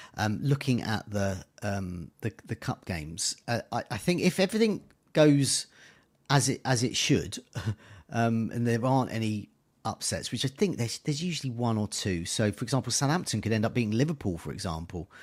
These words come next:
um, and that, that would be absolutely huge for our teams, 'cause that would mean, um, that the, um,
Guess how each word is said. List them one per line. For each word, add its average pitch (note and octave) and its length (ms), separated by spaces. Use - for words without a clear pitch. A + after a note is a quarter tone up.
um, G2 300
and G2+ 120
that, C3 220
that C#3 140
would G2+ 100
be F#2+ 180
absolutely G#2 580
huge B2 360
for - 160
our E2+ 80
teams, E2+ 320
'cause G2+ 140
that A#2+ 180
would G2 160
mean, G2+ 300
um, F#2+ 520
that F#2+ 260
the, F#2+ 360
um, F2+ 540